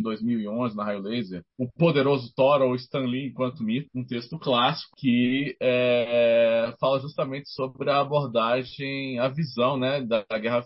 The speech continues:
Fria, é, uma, uma, uma, uma visão completamente insuflada de ideologia da Guerra Fria.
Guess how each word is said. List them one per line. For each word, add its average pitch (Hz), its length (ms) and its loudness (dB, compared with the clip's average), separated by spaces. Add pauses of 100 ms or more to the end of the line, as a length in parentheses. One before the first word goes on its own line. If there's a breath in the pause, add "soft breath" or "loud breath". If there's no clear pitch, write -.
Fria, 117 480 -2 (140)
é, 90 240 -4
uma, 110 260 -4
uma, 123 240 -2
uma, 127 220 0
uma 131 240 2
visão 131 480 0
completamente 139 1700 -4
insuflada 156 960 2
de 104 1000 -8 (240)
ideologia 127 720 -2
da 127 80 0
Guerra 113 220 2
Fria. 139 440 -6